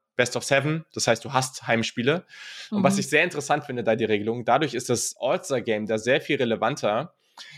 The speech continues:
Speaker 1: weil die beiden Conferences spielen gegeneinander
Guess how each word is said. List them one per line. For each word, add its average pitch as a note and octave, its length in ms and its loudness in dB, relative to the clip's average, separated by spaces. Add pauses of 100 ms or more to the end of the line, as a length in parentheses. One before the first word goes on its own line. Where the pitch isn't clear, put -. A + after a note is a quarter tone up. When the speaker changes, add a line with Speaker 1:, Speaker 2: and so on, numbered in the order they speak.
(120)
Speaker 1:
weil C#3+ 800 -2
die A#2 80 -8
beiden A#2+ 640 0
Conferences C#3 560 0
spielen B2 260 -2
gegeneinander A#2 800 -2